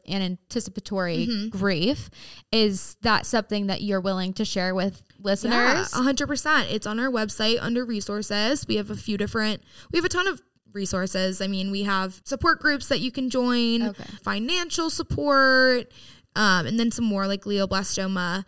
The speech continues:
Speaker 2: type stuff. Like, we have an A B Cs of G B M, which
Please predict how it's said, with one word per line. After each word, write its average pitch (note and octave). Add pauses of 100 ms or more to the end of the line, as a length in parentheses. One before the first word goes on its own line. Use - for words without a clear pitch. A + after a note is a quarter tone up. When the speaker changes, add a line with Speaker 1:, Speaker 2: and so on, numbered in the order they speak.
(260)
Speaker 2:
type G#3+
stuff. F#3
Like, F#3
we G3
have F#3
an F#3 (120)
A G3+
B G3
Cs F#3
of F3+
G F3
B E3+
M, D#3
which -